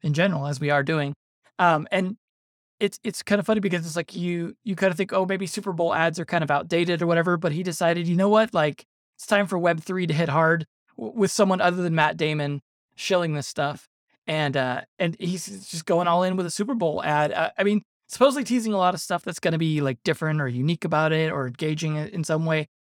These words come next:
And so, I mean, as usual, he's not giving us any details on anything, uh, and stringing us along. So I guess we'll probably have to wait till the Super Bowl itself to find out. Um, but I do imagine it will be interesting. Like, I mean, it might be worth talking about when it happens,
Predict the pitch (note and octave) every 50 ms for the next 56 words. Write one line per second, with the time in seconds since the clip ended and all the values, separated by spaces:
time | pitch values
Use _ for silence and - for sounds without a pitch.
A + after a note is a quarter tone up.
0 | _ _ _ _ - G3 - A3+ G3+ F#3 F3+ F#3+ G3 G3 G3 G#3 - _ - -
1 | G#3+ G3+ G3 A3+ A#3+ A#3 G3+ G#3+ G3+ F#3 D#3+ F#3+ G3 E3 G3 F3+ E3 F#3 F3 F3
2 | F3 E3 - F#3 F#3 E3+ C#3+ E3 F3+ F3 D#3+ - F3+ F3 D#3 C#3 D3 C#3+ D#3+ E3
3 | D#3+ D3+ - - D3 C#3 C#3 C#3 - _ _ _ _ _ _ _ _ _ - D3+
4 | C#3+ C#3+ - D3+ - - G3+ F#3 E3 D#3+ D#3+ D#3+ D3 - - D#3+ D3+ D#3 D#3 D3
5 | C#3 C#3 - - F3+ D#3+ D3 D#3 D#3+ E3 F#3+ F#3 - - - - - - - F3
6 | D#3 A3 B3 B3 G#3 D#3 F3 F3+ - D#3+ D#3+ F3 E3+ - F3+ E3 D#3 - - G3
7 | F3 F3+ D#3+ E3+ D#3+ D#3 - - - D#3+ D#3+ D#3+ - - - D3+ C#3+ C#3+ C#3 C#3+
8 | C3+ F3 G#3+ - - _ _ _ _ _ _ _ _ _ _ D#3 D#3 D3+ C#3+ C#3
9 | C#3+ - - A#2+ - - - B3 A3+ G#3+ G3+ G3 C#3+ G#3 F3+ F#3 F3 F#3 F3 E3+
10 | D#3+ D#3+ D#3+ D3+ D#3 - - - E3+ E3+ - F3 - - - C3+ B2+ C3+ E3+ F3
11 | D3+ C#3 C#3+ - - - E3 E3+ E3 E3 E3 D#3+ D#3+ E3+ E3 D#3+ D#3 E3 D#3 C#3
12 | - - D3+ C#3+ - - D#3+ D3+ C#3 C#3 C3 C#3 - - - _ _ _ _ _
13 | _ - F3+ E3 C#3 A#2+ D#3 B3 A3+ - F3 E3 E3 D#3+ -